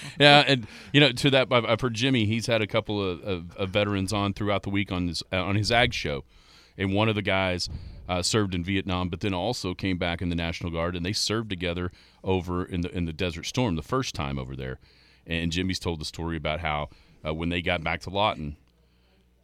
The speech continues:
they allowed those Vietnam veterans off first so that they could get the proper welcome back from war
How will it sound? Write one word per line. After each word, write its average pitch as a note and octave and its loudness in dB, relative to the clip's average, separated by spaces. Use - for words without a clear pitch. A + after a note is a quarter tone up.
they F#2 0
allowed F2+ 2
those F2+ -2
Vietnam F#2 0
veterans E2 -2
off F#2 -2
first - 0
so A2 0
that F2 -4
they G2+ 2
could F#2 -6
get F#2 -2
the F#2 -2
proper A#2 2
welcome F#2 2
back E2+ 0
from D#2 -4
war E2 0